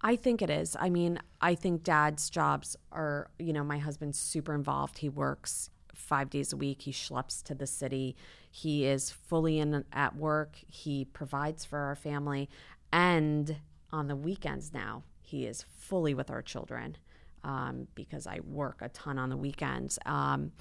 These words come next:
and so I know it's hard for him too. Uh,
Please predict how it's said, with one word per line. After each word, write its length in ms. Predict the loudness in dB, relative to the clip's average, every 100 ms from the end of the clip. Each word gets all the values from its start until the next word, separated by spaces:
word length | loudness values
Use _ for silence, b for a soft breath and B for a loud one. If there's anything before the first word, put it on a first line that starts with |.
| B B B B
and 200 | 4 6
so 500 | 6 8 10 8 6 -2 2
I 80 | 4
know 220 | 6 4
it's 120 | 2
hard 380 | -2 0 0 0
for 120 | -2
him 200 | 0 -2
too. 520 | -4 -2 0 0 -2 -8 b b b b -2
Uh, 320 | 2 4